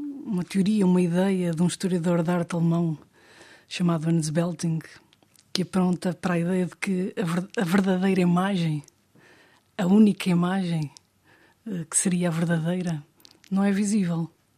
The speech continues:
porque ela, na verdade, está entre todas as imagens. E eu julgo que é isso que os artistas fazem, construindo diversas imagens, imagens plurais,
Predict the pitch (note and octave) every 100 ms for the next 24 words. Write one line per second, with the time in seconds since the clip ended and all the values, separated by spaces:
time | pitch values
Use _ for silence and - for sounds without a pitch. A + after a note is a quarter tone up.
0 | _ _ - - F3 F3+ F3 F3+ F#3 E3
1 | - G3+ G3 F3+ - - A3 A3 F3+ E3+
2 | E3+ D#3+ E3 D#3 D3 D#3 D3 - _ -
3 | - - - - - G#3 F#3 G3 G3+ A#3+
4 | A3 - A#3 A3 A#3+ A3 A#3 - G3 E3+
5 | F#3 - G3 - G#3 G#3 A3+ A3 F#3+ E3+
6 | D#3 - _ _ _ - F3+ E3+ E3+ G3
7 | D#3+ E3+ E3+ G#3+ B3 A#3+ B3 G#3+ F#3+ F3+
8 | E3+ E3+ - G3+ E3+ F#3 G#3 A#3 A3+